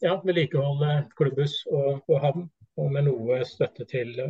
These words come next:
Vi eier jo mange av jollene, selvfølgelig. Det er jo naturlig at man leier ut, eh, eller låner ut joller til nybegynnere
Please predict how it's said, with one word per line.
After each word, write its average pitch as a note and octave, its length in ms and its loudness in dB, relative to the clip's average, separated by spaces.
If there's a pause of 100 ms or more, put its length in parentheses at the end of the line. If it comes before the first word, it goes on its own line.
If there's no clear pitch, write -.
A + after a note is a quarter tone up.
(540)
Vi D3+ 80 4
eier A#2+ 240 2
jo D3+ 80 8
mange C#3+ 240 6
av C#3+ 240 2
jollene, D3 480 2
selvfølgelig. D3+ 400 0
Det C#3 140 0
er C3+ 100 -6
jo C3 160 -8 (560)
naturlig D3 480 2
at D3+ 140 -4
man C#3+ 180 2
leier A#2 380 0
ut, - 260 -8
eh, C3+ 320 -4
eller C3+ 160 -6
låner A#2 460 0
ut - 100 -14
joller A2+ 320 -4
til C#3 80 -8
nybegynnere A#2 560 -10